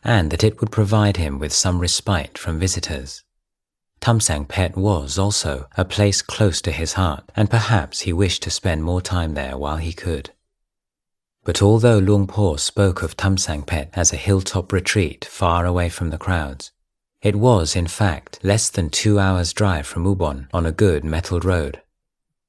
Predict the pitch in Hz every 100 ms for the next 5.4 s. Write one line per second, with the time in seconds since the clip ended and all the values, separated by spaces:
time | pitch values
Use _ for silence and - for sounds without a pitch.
0 | _ - 95 107 110 98 78 71 71 -
1 | - 90 92 101 95 - 113 101 - 101
2 | 95 82 73 - 95 90 69 - - -
3 | _ 92 101 113 110 101 104 101 95 104
4 | 92 76 80 92 87 73 73 65 - -
5 | 98 80 67 -